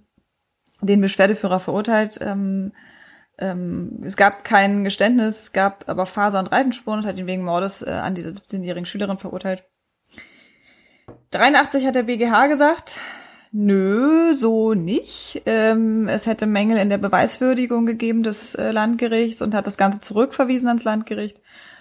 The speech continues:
für eine erneute Verhandlung. Nee, in ein anderes Landgericht sehe ich hier gerade. Ist nämlich dann nach Stade gegangen. Und das, äh, Landgericht Stade hat noch im selben Jahr gesagt,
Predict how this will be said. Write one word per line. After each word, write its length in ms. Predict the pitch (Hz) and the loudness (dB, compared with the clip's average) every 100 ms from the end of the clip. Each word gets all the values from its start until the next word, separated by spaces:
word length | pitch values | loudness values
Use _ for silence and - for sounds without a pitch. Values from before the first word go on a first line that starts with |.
| _ | _
für 120 | - | -2
eine 140 | - | 2
erneute 380 | 185 196 156 185 | 2 2 0 -4
Verhandlung. 520 | 202 202 151 - - _ _ _ | -6 -4 -4 -6 -14 _ _ _
Nee, 180 | 214 202 | 4 6
in 60 | |
ein 100 | 175 | 4
anderes 340 | 254 226 - - | 2 0 -2 -6
Landgericht 460 | - - - - | -10 -10 -14 -12
sehe 100 | - | -14
ich 100 | - | -12
hier 120 | - | -14
gerade. 280 | - - - _ _ - - _ | -12 -10 -12 _ _ -20 -20 _
Ist 100 | - | -8
nämlich 160 | 180 | -4
dann 100 | 190 | -2
nach 120 | 185 185 | 0 0
Stade 340 | - 226 185 | 4 6 4
gegangen. 380 | - 151 127 - _ _ _ _ _ _ _ _ _ _ - | 0 -2 -2 -6 _ _ _ _ _ _ _ _ _ _ -10
Und 120 | 170 | 0
das, 220 | 185 185 | 0 0
äh, 240 | - 180 180 | 0 2 4
Landgericht 380 | 190 208 208 - | 2 -2 -4 -2
Stade 240 | - - | 0 0
hat 140 | 226 | -2
noch 80 | 185 | -4
im 120 | 196 | -6
selben 240 | 190 196 208 | -4 -4 -2
Jahr 140 | 202 | -4
gesagt, 300 | 196 214 - | -2 -6 -8